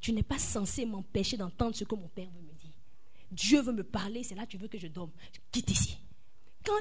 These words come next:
il vient te fatiguer, tu prends la parole, l'épée de la parole, et tu le chasses. C'est ce que Jésus a fait. Il a bavardé, bavardé, quand il dit, hé, retire-toi de moi.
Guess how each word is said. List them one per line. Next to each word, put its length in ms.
il 100
vient 340
te 200
fatiguer, 500
tu 200
prends 240
la 220
parole, 380
l'épée 560
de 80
la 100
parole, 320
et 60
tu 140
le 60
chasses. 240
C'est 80
ce 60
que 80
Jésus 200
a 80
fait. 200
Il 140
a 80
bavardé, 320
bavardé, 260
quand 80
il 60
dit, 60
hé, 440
retire-toi 380
de 60
moi. 160